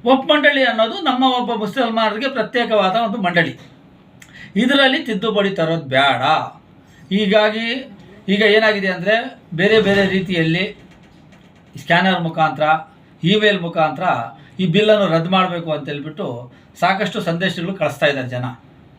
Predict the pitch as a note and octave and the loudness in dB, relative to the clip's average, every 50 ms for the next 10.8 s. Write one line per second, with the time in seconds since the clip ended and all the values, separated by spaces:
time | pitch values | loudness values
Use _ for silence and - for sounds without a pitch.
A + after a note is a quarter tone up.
0 | - - - - - - - - - - - F#3 G#3 A3 A3+ A3+ G#3+ G#3+ G3 G#3 | -20 -20 -20 -20 -20 -20 -20 -20 -18 -8 -2 0 0 2 2 2 2 2 2 2
1 | A#3+ C4 B3+ B3 A3 G#3 G3+ G3 F#3+ F#3+ F#3 F#3 B3+ B3+ G#3+ D#3+ D#3 D#3+ F3 F3 | 2 2 0 0 0 0 0 0 0 -2 -4 -2 -2 -2 -2 -2 -2 -2 -4 -4
2 | F3 A#3 A3+ A3 G#3 G3+ G3 B3 C4 B3+ G#3 F3+ E3+ E3+ E3+ E3+ F3 F#3 F3+ F3+ | -2 0 2 4 4 2 2 -4 -6 -6 -6 -6 -4 -4 -4 -6 -6 -6 -6 -6
3 | E3+ E3 D#3+ D#3 D#3+ - D#3 E3 F#3 F#3 E3 - D#3+ D#3+ D#3 C#3+ C#3+ C3+ C3 C3 | -4 -4 -4 -4 -2 0 0 0 0 -2 -6 -6 -6 -6 -6 -6 -6 -6 -6 -6
4 | D3 C#3+ D3+ D#3+ D#3+ - - C#3+ D3 C#3 C#3 C#3 D#3 C#3 - - E3 D#3 D#3+ D3+ | -8 -8 -8 -12 -14 -12 -12 -10 -8 -6 -4 -4 -4 -4 -4 -4 -4 -2 -2 -2
5 | C3+ - D3 C#3+ C#3 C3+ C3+ B2+ B2+ - C#3 B2 B2+ D3 E3 D#3 - - - - | -2 -2 -4 -4 -4 -6 -8 -10 -10 -8 -8 -4 -2 -2 -2 -2 -4 -10 -20 -20
6 | - - D#3+ D#3 E3+ E3+ D#3+ D#3 D#3 D3+ D3+ C#3 C#3+ D#3 D#3+ F3 E3 D#3 D#3 D#3+ | -6 0 2 2 2 2 2 0 0 0 -2 -4 -2 0 2 4 4 4 2 2
7 | D#3 D3+ D3 D#3 D3+ D3 C#3 C3+ B2+ B2+ C#3 C3 C3 - D#3 D#3 D#3 - - _ | 0 0 0 0 -2 -6 -6 -8 -6 -4 -2 -2 -2 0 0 0 0 -2 -6 _
8 | - - - - _ _ _ _ _ - G3 G#3 G#3 G3+ E3+ E3 F#3 G3 F#3+ G#3 | -20 -20 -20 -20 _ _ _ _ _ 0 0 0 0 2 2 2 2 2 0 -2
9 | F3+ F3+ F3 E3+ F3 E3+ E3 E3 E3+ F3 E3+ - E3+ F3 F#3+ E3 - E3 D#3 - | -2 -4 -4 -2 -2 -2 -2 -2 -4 -8 -8 -8 -8 -6 -6 -6 -6 -6 -6 -4
10 | - D#3 D3 D3+ - - - D#3+ F3 F#3+ F#3 - G3 A3+ C4+ - | -4 -6 -6 -6 -8 -6 -2 0 0 0 0 -2 -4 -4 -6 -8